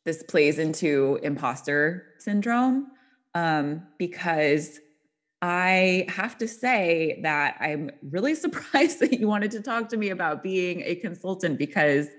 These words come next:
I really have never considered myself to be a consultant. Um,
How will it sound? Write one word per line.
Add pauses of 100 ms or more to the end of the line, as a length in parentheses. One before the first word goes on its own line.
(760)
I
really
have
never
considered
myself
to
be
a
consultant. (580)
Um,